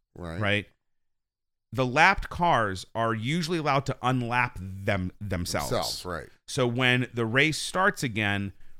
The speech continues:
Speaker 2: they're just, everyone's on the same lap. You know what I mean?
Speaker 1: Mm-hmm.
Speaker 2: However, the race director, depending on the situation, could say, "No, we're just gonna restart." So you can have Lewis, who's in first, and then you, then you're gonna have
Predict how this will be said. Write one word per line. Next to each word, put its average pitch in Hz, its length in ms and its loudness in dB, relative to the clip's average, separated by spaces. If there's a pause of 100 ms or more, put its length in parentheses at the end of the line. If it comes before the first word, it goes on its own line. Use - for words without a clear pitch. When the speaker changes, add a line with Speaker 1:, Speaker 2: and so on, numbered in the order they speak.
Speaker 2:
they're 117 200 4
just, 113 340 0
everyone's 127 580 4
on 110 160 0
the 101 60 -4
same 107 420 0
lap. 92 300 -4 (140)
You 113 100 -2
know 113 80 0
what 110 100 0
I 104 60 2
mean? 107 300 0
Speaker 1:
Mm-hmm. 92 240 -12 (240)
Speaker 2:
However, 151 680 4
the 120 140 -2
race 202 260 4
director, 147 420 2
depending 151 300 0
on 123 120 -4
the 123 60 -4
situation, 135 600 -2
could 113 160 -4
say, 120 200 0
"No, 120 360 2 (1160)
we're 117 120 0
just 113 240 0
gonna 110 220 0
restart." 127 720 0 (220)
So 147 340 2
you 143 160 -2
can 160 140 4
have 131 160 4
Lewis, 190 420 2
who's 175 180 -6
in 165 100 -8
first, 127 500 -2 (640)
and 123 100 0
then 139 100 4
you, 131 180 -4
then 143 120 4
you're 147 100 4
gonna 135 200 -2
have 127 420 2